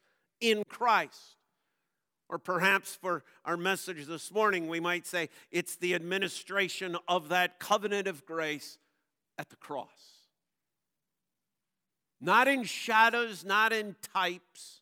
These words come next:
but in the reality of the fulfillment of that covenant. Notice then that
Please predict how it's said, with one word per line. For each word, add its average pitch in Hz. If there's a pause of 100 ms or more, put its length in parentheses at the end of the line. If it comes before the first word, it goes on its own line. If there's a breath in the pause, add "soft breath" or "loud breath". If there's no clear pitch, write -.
(1900)
but 202
in 208
the 185
reality 180 (1300)
of 185
the 160
fulfillment 202 (1300)
of 180
that 175 (560)
covenant. 123 (4000 soft breath)
Notice 202
then 151
that 156